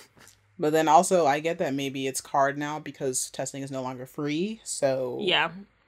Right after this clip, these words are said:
Speaker 1: which kind of sucks. I'd be like,
Speaker 2: That was
Speaker 1: "This
Speaker 2: not smart.
Speaker 1: The government is
Speaker 2: Not
Speaker 1: they,
Speaker 2: smart.
Speaker 1: they want us dead.
Speaker 2: They're not
Speaker 1: They want us
Speaker 2: smart.
Speaker 1: dead."
Speaker 2: Literally not smart. Because I was like, not to deviate too far from the story, but I was like,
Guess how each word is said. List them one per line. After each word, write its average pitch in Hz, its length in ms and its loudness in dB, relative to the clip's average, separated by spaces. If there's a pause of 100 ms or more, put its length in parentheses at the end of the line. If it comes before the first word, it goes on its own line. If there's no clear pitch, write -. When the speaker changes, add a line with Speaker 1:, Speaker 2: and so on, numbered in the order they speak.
(540)
Speaker 1:
which - 320 -4
kind 127 180 -6
of 131 80 -8
sucks. - 260 -8
I'd 156 100 -10
be 147 80 -8
like, 131 240 -6 (580)
Speaker 2:
That 190 340 8
was 196 140 4
Speaker 1:
"This - 20 0
Speaker 2:
not 160 180 0
smart. 156 340 -8 (360)
Speaker 1:
The 170 80 -2
government 214 580 2
is 175 320 -6
Speaker 2:
Not 254 380 8
Speaker 1:
they, 180 60 -2
Speaker 2:
smart. - 240 10
Speaker 1:
they 208 40 6
want 208 120 4
us 190 120 -2
dead. 143 280 2 (120)
Speaker 2:
They're 294 220 12
not 302 220 12
Speaker 1:
They 240 40 8
want 277 120 10
us - 20 10
Speaker 2:
smart. 208 120 10
Speaker 1:
dead." 214 240 8
Speaker 2:
Literally 294 520 4
not 185 320 4
smart. 160 320 -2
Because 208 240 2
I 214 60 8
was 214 120 6
like, 208 240 4 (140)
not 240 240 4
to 226 200 6
deviate 190 580 -2
too 202 100 -6
far 185 200 -2
from 180 120 -10
the 160 40 -12
story, 196 280 0 (320)
but 220 60 8
I 240 40 12
was 233 100 8
like, 220 240 6